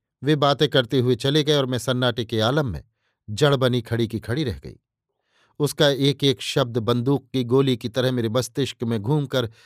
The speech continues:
स्नायुओं को तोड़-फोड़ रहा था। मुझे धरती आसमान घूमते नजर आ रहे थे और ऐसा प्रतीत हो रहा था कि मैं बेहोश हो जाऊंगी।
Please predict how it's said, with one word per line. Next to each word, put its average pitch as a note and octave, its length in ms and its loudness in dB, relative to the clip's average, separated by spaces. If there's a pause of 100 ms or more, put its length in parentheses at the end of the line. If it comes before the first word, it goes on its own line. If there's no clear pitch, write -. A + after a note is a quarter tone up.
(220)
स्नायुओं C3 540 0
को A2 320 -4 (280)
तोड़-फोड़ C#3 400 0
रहा F2 240 -6
था। - 220 -16 (840)
मुझे D#3+ 200 4
धरती D#3+ 380 2
आसमान D3+ 460 2
घूमते C3+ 320 -4
नजर B2+ 300 0
आ D3 80 2
रहे C#3 260 0
थे D3 140 -4
और A#2+ 180 2
ऐसा A#2 200 -4
प्रतीत A#2 440 -6
हो C3+ 60 0
रहा B2+ 240 0
था C3 180 -4
कि B2 120 -8
मैं A#2+ 160 -6
बेहोश A2+ 400 -4
हो G2 80 -4
जाऊंगी। D#2+ 380 -10